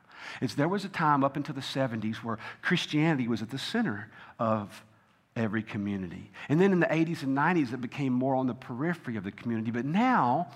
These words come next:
evangelical Christianity is becoming the enemy of culture. And there's coming a day when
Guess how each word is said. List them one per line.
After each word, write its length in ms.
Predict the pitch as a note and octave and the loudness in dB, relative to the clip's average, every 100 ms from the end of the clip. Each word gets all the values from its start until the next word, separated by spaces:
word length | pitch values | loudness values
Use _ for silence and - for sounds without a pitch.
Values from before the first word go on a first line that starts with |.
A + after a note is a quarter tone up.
| - - - - _ _ _ E3+ | -16 -16 -18 -20 _ _ _ 4
evangelical 840 | A3 A3 G#3+ F3 F3+ F3+ F3 E3+ | 6 6 4 2 2 2 0 -4
Christianity 800 | - D#3+ - - C#3 C#3 C3 A#2+ | -2 -4 -4 -4 -2 0 0 -2
is 80 | A2 | -4
becoming 500 | A2+ - B2 A#2+ A2 | -8 -6 -4 -2 -4
the 160 | G#2 - | -6 -4
enemy 680 | E3 G#3+ C3+ G2 F2+ F2+ G2+ - - - _ _ _ _ | -2 0 0 -2 -6 -10 -14 -20 -20 -20 _ _ _ _
of 160 | A#2 - | -12 -8
culture. 520 | - G2 - - C2 A1+ - _ _ _ | -6 -6 -8 -10 -10 -16 -20 _ _ _
And 100 | A#2+ | 0
there's 160 | F3 G#3 | 0 0
coming 300 | - A#3 A#3 | 2 2 2
a 60 | G3+ | 2
day 260 | G#3 G#3+ | 2 2
when 260 | F3 C3+ | 2 0